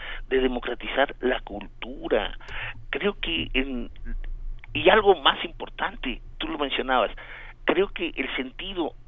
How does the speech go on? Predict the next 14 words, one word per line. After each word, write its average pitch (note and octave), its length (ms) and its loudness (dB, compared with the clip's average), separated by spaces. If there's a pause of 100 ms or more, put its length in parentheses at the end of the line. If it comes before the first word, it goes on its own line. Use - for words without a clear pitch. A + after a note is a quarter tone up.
(120)
y D3+ 260 -2
orientación C3+ 600 2
de - 100 -6
las A#2 200 -2
nuevas D#3+ 320 2
organizaciones B2 760 -4
sociales G2+ 540 0 (640)
que C#3 140 2
de-, C3+ 440 4
dejarían, F3+ 760 2 (460)
dejarían D3 640 -4
de G#2+ 120 -4 (100)
ser G#2+ 160 -4 (240)
los, - 100 -12